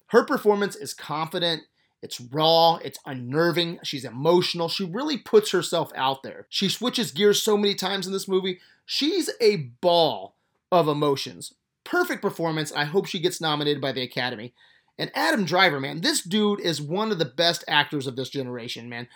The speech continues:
We lucked out as Star Wars fans. Say what you want about the Disney Star Wars sequels, but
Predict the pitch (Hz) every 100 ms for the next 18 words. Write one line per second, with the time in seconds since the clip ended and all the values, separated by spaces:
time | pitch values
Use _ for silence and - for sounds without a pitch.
0 | - _ 156 170 302 339 339 294 240 165
1 | 156 190 185 - 170 165 110 - - -
2 | _ 143 139 - 147 135 120 - - 90
3 | - - _ _ - 220 247 - 233 202
4 | 196 190 180 156 135 160 170 156 165 156
5 | 156 160 151 151 151 156 123 135 139